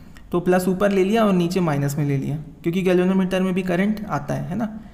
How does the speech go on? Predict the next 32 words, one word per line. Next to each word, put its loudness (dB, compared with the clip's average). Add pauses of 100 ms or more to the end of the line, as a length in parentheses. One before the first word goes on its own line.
(200)
वो, 2
वो -4
भी 2
passive 0
element -2
हो -8
गया। -8 (1040)
तो 0 (200)
होगा 4
क्या 2 (640)
कि 0
हम 6
यहाँ 4
पे 0
लगाएंगे 4
केवीएल, 0 (640)
यहाँ 2
पे 0
लगा 4
दिए, 0 (380)
केवीएल 2
लगाएंगे। 0 (840)
तो 2
केवीएल 4
लगाएंगे 4
तो 2
हमको 4
पता 2
चलेगा 2
कि -4
ये 0
voltage 0